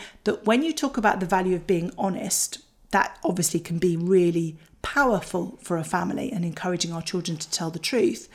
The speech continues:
But when you talk about promises and you encourage your family to make a promise to each other to make the tr-, to tell the truth,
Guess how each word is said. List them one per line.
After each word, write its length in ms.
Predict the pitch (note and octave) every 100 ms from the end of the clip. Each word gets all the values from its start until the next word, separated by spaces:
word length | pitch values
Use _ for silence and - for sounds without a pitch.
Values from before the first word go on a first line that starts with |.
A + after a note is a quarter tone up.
| - - - -
But 120 | G#3+
when 260 | G3+ B3 E4
you 120 | F#4
talk 320 | - C4 -
about 320 | A3 F#3 -
promises 880 | - - C#4 D4 D#4+ - F#3 - -
and 200 | - F#3+
you 100 | F#3+
encourage 560 | - G3+ - A#3 A#3+ A#3
your 100 | G#3+
family 320 | G#3+ F#3+ F#3
to 160 | F3 F#3+
make 220 | F3 -
a 60 | F3+
promise 600 | - - C#4+ E4 C#4 -
to 180 | - F#3
each 300 | - - F3+
other 200 | F3+ G#3
to 160 | -
make 280 | E3+ F3 -
the 80 | E3+
tr-, 200 | - - -
to 120 | -
tell 240 | - F3+ E3
the 120 | -
truth, 560 | - - - - -